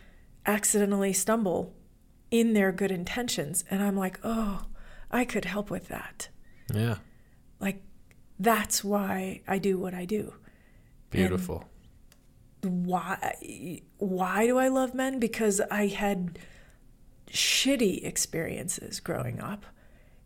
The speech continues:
Speaker 1: And so I never, I, I don't think that I developed this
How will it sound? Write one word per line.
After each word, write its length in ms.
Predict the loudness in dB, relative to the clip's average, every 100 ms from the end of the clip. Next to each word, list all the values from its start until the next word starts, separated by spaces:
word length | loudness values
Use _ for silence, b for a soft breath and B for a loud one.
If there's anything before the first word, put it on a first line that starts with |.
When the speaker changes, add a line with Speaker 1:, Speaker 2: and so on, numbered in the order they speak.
| -4
Speaker 1:
And 300 | 2 4 6
so 300 | 4 4 4 4
I 160 | 4
never, 760 | 6 6 6 4 4 4 2 -2
I, 140 | -6 -2 0
I 40 |
don't 260 | 0 0 -2
think 240 | -2 -2
that 120 | 2 4
I 120 | 4
developed 520 | 4 2 4 2 0
this 300 | 0 0 0